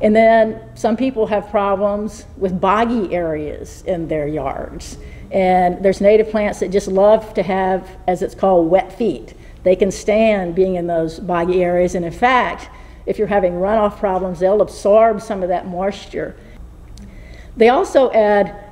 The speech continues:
year-round interest and beauty to your yard. So, you know, you go out and you plant, like, begonias or in place,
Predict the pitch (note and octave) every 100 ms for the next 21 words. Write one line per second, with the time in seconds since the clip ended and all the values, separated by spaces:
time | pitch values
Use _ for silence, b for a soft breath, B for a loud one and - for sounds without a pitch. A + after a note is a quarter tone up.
0 | - F#3+ A3+ A#3+ A3 G#3 G3 F#3 F#3+ F#3
1 | F#3 - F3 E3 F3 E3 E3 D#3+ D3+ C#3+
2 | D3 - C2 - - - B3 A#3+ C#4+ G#3+
3 | A#3 C4+ C#4 C4 B3 G3+ F#3+ A3+ G#3 G3+
4 | E3+ E3 D#3 - B B B B - F#3+
5 | G#3 G#3+ A3 G#3 F3+ E3+ G3+ F#3+ F#3+